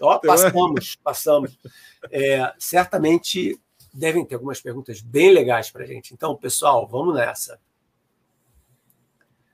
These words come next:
Speaker 1: Olha lá. Valdinei, olá.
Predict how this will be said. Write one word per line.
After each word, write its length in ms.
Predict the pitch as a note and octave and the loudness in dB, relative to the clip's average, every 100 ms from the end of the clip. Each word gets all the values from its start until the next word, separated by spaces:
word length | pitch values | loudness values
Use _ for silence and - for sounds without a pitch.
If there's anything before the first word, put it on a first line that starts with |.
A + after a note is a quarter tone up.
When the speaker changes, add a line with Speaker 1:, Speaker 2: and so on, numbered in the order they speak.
| _ _ | _ _
Speaker 1:
Olha 220 | - B2+ | -6 -4
lá. 320 | A2+ G2 - - _ _ _ _ | -2 -6 -12 -20 _ _ _ _
Valdinei, 600 | - B2+ C3 A2+ G#2+ G#2 | -12 -8 -8 -8 -10 -8
olá. 380 | G#2+ A#2 C#3+ C#3+ | -6 0 2 2